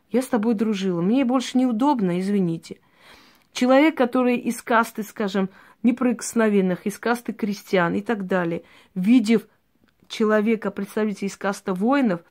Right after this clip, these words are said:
может ненавидеть этого человека за смелость, за острый ум, за знание,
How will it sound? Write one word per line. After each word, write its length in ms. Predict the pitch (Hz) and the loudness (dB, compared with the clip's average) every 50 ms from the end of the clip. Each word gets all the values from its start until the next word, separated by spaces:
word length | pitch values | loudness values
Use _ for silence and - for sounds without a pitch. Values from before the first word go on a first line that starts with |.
| _ - - - - _ _ _ _ _ _ - _ - - _ - | _ -20 -20 -20 -20 _ _ _ _ _ _ -20 _ -20 -20 _ 0
может 360 | 202 214 233 226 247 226 233 | 4 4 4 4 2 2 2
ненавидеть 680 | 240 247 254 262 277 277 254 277 277 220 190 190 - 185 | 4 4 6 6 4 4 4 4 2 2 0 -2 -4 -6
этого 240 | 180 - 180 180 | -6 -4 -6 -8
человека 320 | - - 196 185 180 - 175 | -6 -6 -6 -6 -4 -6 -6
за 180 | 175 - 214 | -4 -4 -4
смелость, 720 | 214 - - - 202 202 202 196 190 185 185 180 - - _ _ _ _ _ _ _ - | -4 -4 -2 0 2 2 4 4 2 0 -2 -4 -6 -10 _ _ _ _ _ _ _ -6
за 320 | 190 180 175 202 214 190 | -6 -4 -2 0 0 0
острый 640 | - - 214 240 247 240 - - 220 214 226 - - | 0 0 -2 -2 -2 -2 -6 -4 -4 -2 -2 -4 -4
ум, 360 | - 202 202 196 190 185 175 | -4 -2 0 0 0 0 -2
за 220 | 180 175 202 208 214 | -2 -2 0 -2 -2
знание, 760 | 202 - 196 190 185 180 175 175 175 175 170 165 165 165 | -2 0 0 2 2 2 0 0 0 0 0 0 -2 -2